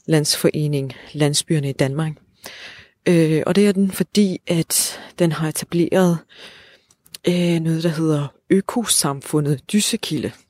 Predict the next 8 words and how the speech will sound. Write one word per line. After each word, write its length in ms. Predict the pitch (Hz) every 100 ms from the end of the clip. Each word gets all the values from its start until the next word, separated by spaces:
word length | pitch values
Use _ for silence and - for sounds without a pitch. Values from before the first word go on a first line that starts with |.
| _ _ -
Altså, 240 | 160 151 135 -
man 140 | 147
har 120 | 147
både 320 | - 156 170 160 - _ _ _ _ _ _ _ _
delebiler, 960 | 190 175 190 202 - 170 170 170 160 143
solceller 1040 | - - 202 185 190 - 190 165 160 151 - _ _ _ _ _ _ _ _ _ -
og 100 | -
egen 400 | 160 160 175 180